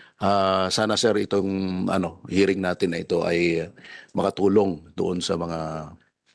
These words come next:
bagay pa na natin, pwede nating ma-improve yung batas, sir. So, ah, mag-coordinate lang po kami, ah, kay attorney para kung ano man yung na-file nilang kaso, sir, ay matulungan namin at lalong dumiin yung kaso.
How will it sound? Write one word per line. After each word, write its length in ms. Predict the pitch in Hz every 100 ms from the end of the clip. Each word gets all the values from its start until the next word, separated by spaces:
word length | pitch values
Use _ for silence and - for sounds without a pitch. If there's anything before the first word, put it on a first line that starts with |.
| _ _ - - - - -
bagay 380 | - 107 117 120
pa 180 | 104 101
na 140 | 101
natin, 320 | 101 92 98
pwede 240 | - 101 101
nating 260 | 98 95
ma-improve 460 | 95 101 95 87 90
yung 100 | 85
batas, 300 | 78 78 -
sir. 160 | 73 - _ _ _ _ _ -
So, 100 | 80 78 80 82 80 85 _ _ _ _ _ _ _ -
ah, 80 |
mag-coordinate 560 | 95 104 127 113 127 127
lang 160 | 123 113
po 80 |
kami, 380 | 113 110 92 92 - _ _ -
ah, 800 | 95 98 95 92 95 98 98 98
kay 240 | - 98 98
attorney 720 | 95 104 95 87 90 - - _ _ _ _
para 240 | 95 98 98 95 92 90 87 90
kung 160 | 101
ano 160 | 101 104
man 160 | 107 107
yung 160 | 104
na-file 320 | 104 107 104
nilang 220 | 101 101 95
kaso, 260 | 92 -
sir, 160 | 90 87
ay 80 | 90
matulungan 480 | 90 92 92 90
namin 320 | 87 82 85 85
at 0 |
lalong 320 | 85 80 80
dumiin 400 | 82 80 80 80
yung 240 | 80 80
kaso. 480 | 73 71 - - -